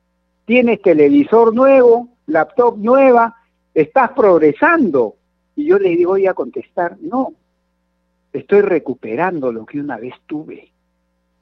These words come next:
No estoy mejorando en neto. No estoy progresando en neto.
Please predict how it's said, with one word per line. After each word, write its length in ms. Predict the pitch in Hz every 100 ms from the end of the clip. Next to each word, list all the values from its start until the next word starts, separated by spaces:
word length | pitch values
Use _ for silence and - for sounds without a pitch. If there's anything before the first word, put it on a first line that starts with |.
| _ _ _ _ _ _ -
No 140 | 294
estoy 320 | - - 160 131
mejorando 600 | 104 - 101 104 127 107
en 160 | 101
neto. 380 | 95 139 - 90 87 _ _ _ _ _ _ _ _ _ _ _ _ _ _ _
No 100 | 165
estoy 300 | 156 - 175
progresando 760 | - 120 104 92 - 143 127 110
en 180 | 101
neto. 380 | 113 143 _ 95